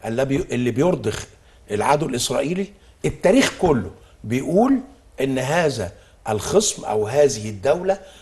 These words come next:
لا ترتدع إلا لمبدأ القوة، وده قدامنا المثال واضح في تلاتة وسبعين، واضح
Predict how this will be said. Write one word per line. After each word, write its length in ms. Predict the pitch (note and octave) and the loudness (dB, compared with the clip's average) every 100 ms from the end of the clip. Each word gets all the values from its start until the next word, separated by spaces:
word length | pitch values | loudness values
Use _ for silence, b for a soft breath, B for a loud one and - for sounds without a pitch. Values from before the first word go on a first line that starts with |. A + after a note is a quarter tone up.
| B | B
لا 220 | A2+ D3 | 2 2
ترتدع 580 | D3+ D#3 A2 - D#3+ D#3+ | 2 -2 -8 -6 -6 -4
إلا 420 | C#3+ D3 E3 D3 | -6 -6 -4 -4
لمبدأ 420 | B2+ A2 C3+ A2 G2 | -4 -4 -6 -6 -8
القوة، 380 | F#2 - A2 - - | -8 -12 -14 -14 -6
وده 340 | F3+ A3 G#3+ B B - | -2 0 -2 B B -8
قدامنا 460 | C3+ G#2+ G3+ G3 E3 | -4 4 4 4 -2
المثال 520 | B2+ C3 - F3 D#3 | -2 -2 -2 -2 0
واضح 460 | D#3 D#3 - - - b - | 4 4 2 -10 -16 b -20
في 120 | - | -6
تلاتة 300 | B2 C3 A2+ | -4 -2 -4
وسبعين، 340 | - - - - _ _ b b - | -8 -14 -18 -20 _ _ b b -6
واضح 840 | A2 C3+ B2+ A#2 C#3 - - - | 0 4 4 4 2 2 -4 -12